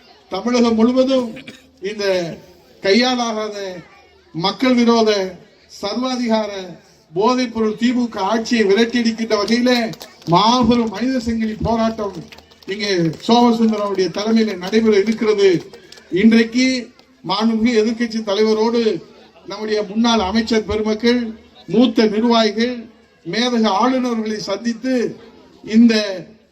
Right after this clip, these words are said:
மூன்று மாதங்களிலே, இந்த முப்பத்தி ரெண்டு மாதங்களிலே, இந்த மூன்று வருடங்களிலே திமுக அரசு பொறுப்பேற்றதற்கு பிறகு இந்த போதைப் பொருளிலே இந்த தமிழ்நாடு எப்படி சீரழிந்து கொண்டிருக்கிறது.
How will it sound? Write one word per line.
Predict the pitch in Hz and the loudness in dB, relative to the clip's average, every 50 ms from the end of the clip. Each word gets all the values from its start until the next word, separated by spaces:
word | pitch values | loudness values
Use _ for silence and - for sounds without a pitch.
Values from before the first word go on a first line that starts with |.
| _ _ _ _ 170 | _ _ _ _ -10
மூன்று | 220 269 285 269 254 254 254 | -6 -4 -4 -4 -2 -4 -2
மாதங்களிலே, | 220 220 220 233 247 247 233 233 226 220 220 214 196 180 160 151 - - - - - _ _ _ _ _ _ _ - | -2 0 0 2 2 4 4 4 4 4 2 2 0 -2 -2 -4 -6 -14 -20 -20 -20 _ _ _ _ _ _ _ -2
இந்த | 214 226 226 220 220 | 2 2 4 4 2
முப்பத்தி | 208 214 214 214 254 269 269 269 254 | 0 -2 -4 -2 -2 -2 0 0 0
ரெண்டு | 247 240 233 226 | 2 2 2 0
மாதங்களிலே, | 220 220 214 226 233 226 226 220 220 214 208 196 185 170 - - - - - _ _ _ _ _ | -2 -2 -2 -2 0 0 0 0 0 0 -2 -2 -2 -2 -4 -8 -12 -20 -20 _ _ _ _ _
இந்த | 214 240 240 220 220 208 - | 0 2 4 4 2 2 2
மூன்று | 240 269 294 285 277 269 240 | 2 2 2 4 4 4 4
வருடங்களிலே | 202 208 220 247 254 254 247 240 226 220 220 214 202 190 180 165 156 - - - - _ - - - - | 4 4 2 4 2 2 2 2 2 2 2 2 2 0 0 -2 -4 -6 -14 -20 -20 _ -20 -20 -4 -2
திமுக | 277 285 285 277 269 254 - 240 | -2 0 0 -2 -4 -2 -2 -2
அரசு | 220 220 220 214 214 240 | 0 0 0 0 -2 -4
பொறுப்பேற்றதற்கு | 220 - 214 226 254 226 - 247 233 220 220 220 214 214 208 202 | -4 0 0 0 0 2 0 0 0 0 0 -2 -2 -2 -4 -4
பிறகு | 196 165 214 220 233 226 233 254 240 220 208 - - - - - - - - - | -6 -4 0 0 2 2 2 2 0 -2 -6 -8 -10 -18 -20 -20 -20 -20 -18 -2
இந்த | 220 220 220 214 202 | 2 4 4 4 2
போதைப் | 175 180 226 254 262 269 262 226 226 | 2 0 0 2 2 0 -2 -2 -2
பொருளிலே | 233 220 226 220 214 214 214 202 196 196 | -2 0 0 0 -2 -2 -2 -4 -6 -6
இந்த | 190 190 175 | -6 -8 -12
தமிழ்நாடு | - 233 - 214 247 254 247 240 233 220 202 | -10 -8 -6 -4 -2 0 0 0 -2 -2 -4
எப்படி | 196 196 - 247 233 226 - - | -4 -4 -4 -2 -2 -2 -2 -2
சீரழிந்து | 262 277 277 262 254 226 233 208 | -4 -2 -2 -2 -2 -2 -2 -2
கொண்டிருக்கிறது. | 214 220 220 214 208 196 165 196 190 185 185 180 165 139 | -2 -2 -2 -4 -6 -6 -6 -6 -6 -4 -4 -4 -4 -6